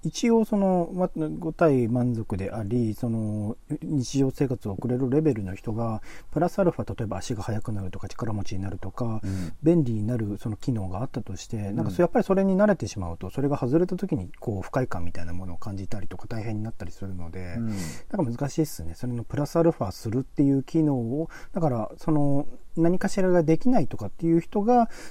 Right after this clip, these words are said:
Speaker 1: その人のためにできるようにするってことはすごく意義あることだと思うんだけど、できる人をさらに良くするっていうことを機械的なことで考えるっていうことに対しては僕は結構否定的かもしれないですね。
Speaker 2: あー。でもほら、高いとこ、高くジャンプできるような、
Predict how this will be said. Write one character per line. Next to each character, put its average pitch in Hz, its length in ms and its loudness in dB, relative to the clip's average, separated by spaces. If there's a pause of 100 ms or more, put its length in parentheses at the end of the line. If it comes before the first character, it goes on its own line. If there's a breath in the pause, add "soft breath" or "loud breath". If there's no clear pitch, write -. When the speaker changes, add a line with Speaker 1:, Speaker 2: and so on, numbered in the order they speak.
(100)
Speaker 1:
そ - 140 0
の 185 100 4
人 - 160 0
の 147 80 6
た 170 140 2
め 214 100 2
に 165 120 4
で 127 100 2
き - 120 4
る 147 80 6
よ 110 120 4
う 92 40 4
に 92 60 6
す - 160 6
る 95 60 0
っ - 40 -4
て 98 120 -4
こ - 80 -4
と - 80 -2
は - 40 4
す - 80 2
ご 156 80 4
く 110 160 2
意 107 300 2
義 95 80 0
あ 90 60 -2
る - 80 -4
こ 90 80 -6
と 95 100 -2
だ 87 80 0
と 95 80 4
思 92 120 -2
う - 20 -6
ん - 20 -6
だ 98 80 -6
け 95 100 -4
ど、 101 140 -4
で 135 140 -2
き - 120 6
る 247 120 10
人 - 180 4
を 151 40 8
さ - 160 2
ら 233 80 6
に 127 180 2
良 120 80 2
く - 100 -4
す - 140 -6
る 101 80 -2
っ - 20 0
て - 180 -4
い 131 380 2
う 143 60 0 (400 loud breath)
こ 156 100 0
と 147 240 6
を 135 60 4
機 - 140 -8
械 147 180 0
的 151 180 -2
な - 80 0
こ - 100 -12
と 160 100 -2
で 160 60 0
考 165 300 0
え 165 60 6
る 170 40 2
っ - 40 0
て 190 160 0
い - 20 4
う 185 60 2
こ 202 120 -4
と 240 120 2
に 226 80 4
対 - 160 -14
し - 60 -12
て 247 100 2
は 202 40 6
僕 135 200 2
は 160 80 6
結 147 160 -4
構 - 60 -6
否 - 100 -8
定 113 240 -2
的 - 160 -10
か - 120 -8
も 92 60 -8
し - 100 -8
れ - 60 -6
な - 120 -12
い - 20 -12
で - 80 -18
す - 80 -14
ね。 107 260 -8
Speaker 2:
あ 92 60 -6
ー。 92 400 -4 (340 loud breath)
で 135 60 4
も 104 80 4
ほ 87 80 2
ら、 71 120 4 (680)
高 143 260 6
い 127 80 4
と - 120 -4
こ、 80 260 -8 (320)
高 117 240 -2
く - 100 -6
ジ 113 100 2
ャ 101 60 4
ン 92 80 0
プ - 140 -8
で - 100 -8
き - 160 -8
る 73 100 -6
よ 65 220 -8
う 65 60 -14
な、 64 180 -10